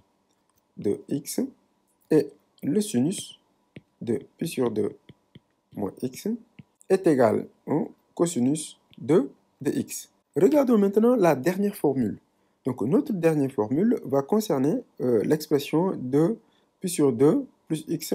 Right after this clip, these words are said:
en fonction, en fonction de x, donc du cosinus et du, et, et du sinus. Je trace, euh, je place le point associé au réel x, et là je dis que ça c'est x radian, et à partir du point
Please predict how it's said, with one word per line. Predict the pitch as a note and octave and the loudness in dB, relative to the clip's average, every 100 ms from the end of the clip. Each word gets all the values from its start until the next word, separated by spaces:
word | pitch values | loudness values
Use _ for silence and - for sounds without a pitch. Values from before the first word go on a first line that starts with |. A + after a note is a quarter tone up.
| - | -6
en | C3+ | -6
fonction, | C3+ D3 F#3+ A#3+ B3+ | -4 -4 -2 -2 -2
en | - | -8
fonction | D3 E3+ F3 | -6 -4 0
de | C#3+ | 0
x, | A2+ - | -2 -6
donc | - A2+ A2+ | -6 -6 -4
du | C3+ | -6
cosinus | D#3 D#3 D#3 F3 - | -2 -2 0 -2 -2
et | C#3 | -4
du, | C#3 C#3 - | -4 -8 -4
et, | B2 A#2+ A#2+ - | 0 2 2 0
et | |
du | C3+ | -4
sinus. | - A2 G2 - _ - - _ _ _ - | -4 -4 -4 -10 _ -20 -20 _ _ _ 0
Je | C3+ | 2
trace, | G3+ - E3 - A#2 - - _ _ _ _ _ _ _ _ _ _ - | 4 4 4 4 0 -2 -10 _ _ _ _ _ _ _ _ _ _ 0
euh, | A#2 A#2 A2+ - - - | 4 6 4 2 0 0
je | B2 | 0
place | - G3+ F#3+ - | 6 10 8 8
le | D3+ | 2
point | D3+ F3 C#3+ - | 4 4 4 4
associé | C#3+ D#3+ - C#3 - | -4 -4 -4 -2 0
au | B2 | 2
réel | A#2 - | 2 0
x, | - - D#4+ - _ | -4 -4 -6 -8 _
et | - | -4
là | A#2+ B2+ | -2 -2
je | A#2+ C3 | -2 -6
dis | B2 | -6
que | A#2+ | -6
ça | - B2 | 0 0
c'est | - B2 - _ | 0 -6 -8 _
x | - - | -12 -8
radian, | - G2+ A2+ G#3+ C#4+ _ _ - - - - - | -4 0 2 0 -2 _ _ -18 -16 -14 -16 -6
et | C#3+ - | -2 2
à | - | 2
partir | - C4+ C4 | 0 -2 0
du | F#3 | -2
point | E3+ - | -2 -4